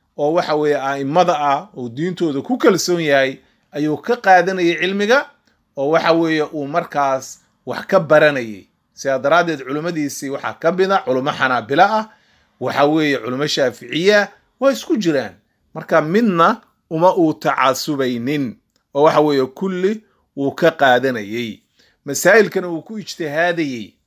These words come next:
oo waxaad arkaysaa inuu tafsiirkiisa iyo kulli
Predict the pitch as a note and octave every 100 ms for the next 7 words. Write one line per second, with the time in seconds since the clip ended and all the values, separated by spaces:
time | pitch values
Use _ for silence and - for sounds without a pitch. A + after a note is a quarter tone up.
0 | _ _ B2+ C#3 D3 D#3 D#3+ D#3+ C#3+ -
1 | D3+ F#3 G#3 - _ _ _ - D3+ D3+
2 | C#3+ C3+ C3 C3 _ _ - A#2 - E3+
3 | D3+ D3 C3 D#3+ C#3 B2+ B2 G#3 A3 A3+
4 | A#3